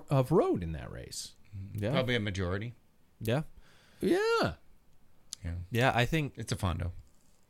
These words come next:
Speaker 2: Yeah, I
Speaker 1: But it's
Speaker 2: think
Speaker 1: on the gravel racing calendar
Speaker 3: Yeah, but I
Speaker 1: as
Speaker 3: think
Speaker 1: a
Speaker 3: it, I think
Speaker 1: race.
Speaker 3: it
Speaker 1: Pete Stetina
Speaker 3: Yeah.
Speaker 1: won it.
Speaker 3: Yeah, yeah,
Speaker 1: It's
Speaker 3: I,
Speaker 1: a
Speaker 3: I get
Speaker 1: race,
Speaker 3: that.
Speaker 1: you know?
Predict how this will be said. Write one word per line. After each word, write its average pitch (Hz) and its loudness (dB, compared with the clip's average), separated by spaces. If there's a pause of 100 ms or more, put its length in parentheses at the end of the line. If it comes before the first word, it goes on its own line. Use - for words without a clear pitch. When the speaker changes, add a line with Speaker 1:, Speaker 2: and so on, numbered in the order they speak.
(600)
Speaker 2:
Yeah, 113 2
I 101 4
Speaker 1:
But 175 10
it's - 8
Speaker 2:
think 185 8
Speaker 1:
on 180 6
the 175 8
gravel 160 6
racing 147 4
calendar 202 0
Speaker 3:
Yeah, 147 0
but 123 2
I 139 8
Speaker 1:
as 165 6
Speaker 3:
think - -6
Speaker 1:
a 147 4
Speaker 3:
it, 156 6
I 143 0
think 156 2
Speaker 1:
race. 214 4
Speaker 3:
it - -12
Speaker 1:
Pete 151 2
Stetina 156 4
Speaker 3:
Yeah. 139 0
Speaker 1:
won 135 4
it. 92 -6
Speaker 3:
Yeah, 175 10
yeah, 170 8
Speaker 1:
It's 127 6
Speaker 3:
I, - 6
Speaker 1:
a 135 2
Speaker 3:
I - 6
get 139 2
Speaker 1:
race, 147 0
Speaker 3:
that. 78 -2
Speaker 1:
you 101 2
know? 95 -4